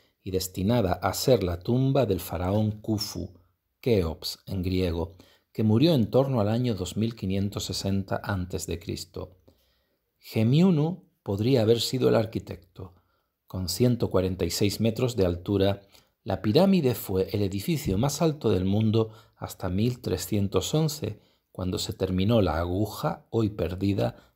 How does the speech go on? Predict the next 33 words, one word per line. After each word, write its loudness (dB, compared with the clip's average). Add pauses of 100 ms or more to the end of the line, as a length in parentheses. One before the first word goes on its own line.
de -2
la 0
Catedral 0
de 2
Lincoln. -4 (580)
La 0
única 2
imagen 0
conocida -2
de -2
Khufu -2 (280)
es -4
una 2
estatuilla 0
de 2
mármol, 0
de -2
marf-, 0
de -2
marfil 0 (340)
de -6
siete -2
coma 2
cinco -4
centímetros -4
de 0
alto. -4 (600)
Una 2
estatua -2
del 0
arquitecto -2
del -2
faraón -2